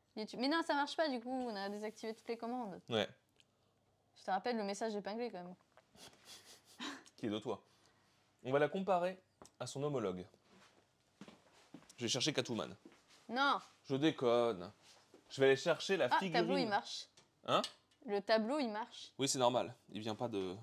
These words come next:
Speaker 2: Gougoun. On va comparer à une figurine un sixième du dessin animé.
Speaker 1: Oui.
Speaker 2: On
Speaker 1: Celle
Speaker 2: aurait
Speaker 1: que
Speaker 2: peut-être
Speaker 1: j'ai
Speaker 2: dû le faire en
Speaker 1: achetée à
Speaker 2: vidéo,
Speaker 1: Londres.
Speaker 2: d'ailleurs.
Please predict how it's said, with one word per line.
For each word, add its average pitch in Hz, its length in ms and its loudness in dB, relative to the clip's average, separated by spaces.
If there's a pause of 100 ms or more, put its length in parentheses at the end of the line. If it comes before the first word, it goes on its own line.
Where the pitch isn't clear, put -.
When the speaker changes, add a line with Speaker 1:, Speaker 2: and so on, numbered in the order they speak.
Speaker 2:
Gougoun. 104 320 -4 (600)
On 123 100 -2
va 151 140 8
comparer 190 360 4
à - 40 2
une 156 100 0
figurine 175 580 -2
un 220 100 0
sixième 185 560 -2 (1200)
du 127 220 -4
dessin 196 300 2
animé. 175 260 0 (560)
Speaker 1:
Oui. 403 60 -2 (760)
Speaker 2:
On 240 40 -4
Speaker 1:
Celle - 60 6
Speaker 2:
aurait 135 100 6
Speaker 1:
que 175 60 6
Speaker 2:
peut-être 175 60 4
Speaker 1:
j'ai - 0 -
Speaker 2:
dû 214 60 4
le 190 60 2
faire 196 180 0
en - 20 4
Speaker 1:
achetée 165 120 6
à - 20 2
Speaker 2:
vidéo, 151 160 6
Speaker 1:
Londres. 120 100 4
Speaker 2:
d'ailleurs. 101 220 -2